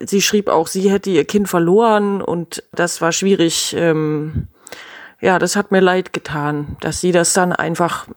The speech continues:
nicht lustig fand. Darf sie ja auch. Und dann sprangen aber auch wieder ganz viele Leute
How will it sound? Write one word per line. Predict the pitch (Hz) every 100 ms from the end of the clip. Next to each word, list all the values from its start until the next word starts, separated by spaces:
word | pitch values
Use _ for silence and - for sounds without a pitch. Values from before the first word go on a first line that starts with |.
| _ _ _ _
nicht | - 196
lustig | 175 160 - 165 -
fand. | 151 147 147 - _ _ _ - - _ _ _
Darf | 151 151
sie | -
ja | 165 -
auch. | 143 - - - - - -
Und | -
dann | 180
sprangen | - 160 190 202
aber | 165 -
auch | -
wieder | 185 156
ganz | 151 -
viele | 196 170
Leute | 151 156 160 170 151